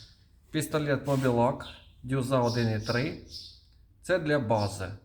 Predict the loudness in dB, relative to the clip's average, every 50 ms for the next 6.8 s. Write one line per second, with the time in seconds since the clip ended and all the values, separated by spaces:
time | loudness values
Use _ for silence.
0 | -20 -20 _ _ -20 -20 -20 _ _ -20 -20 -20 -10 -4 -2 0 0 0 -2 -4
1 | -6 -6 -6 -6 -4 -4 -4 -4 -6 -8 -12 -18 -20 _ -20 -20 -20 _ _ -20
2 | _ _ _ -20 _ _ -20 _ _ _ -20 -20 -14 -10 -8 -6 -4 -2 -2 0
3 | 0 2 2 2 2 0 -4 -10 -14 -16 -18 -20 -20 -20 -18 -12 -8 -6 -4 -4
4 | -4 -4 -4 -4 -4 -4 -4 0 0 0 0 0 2 4 4 4 4 4 2 -2
5 | -2 -6 -8 -8 -4 -4 -2 -2 0 -2 -2 -4 -4 -12 -14 -8 -6 -4 -2 0
6 | 0 0 0 -2 -4 -4 -6 -8 -6 -6 -4 -4 -4 -6 -8 -8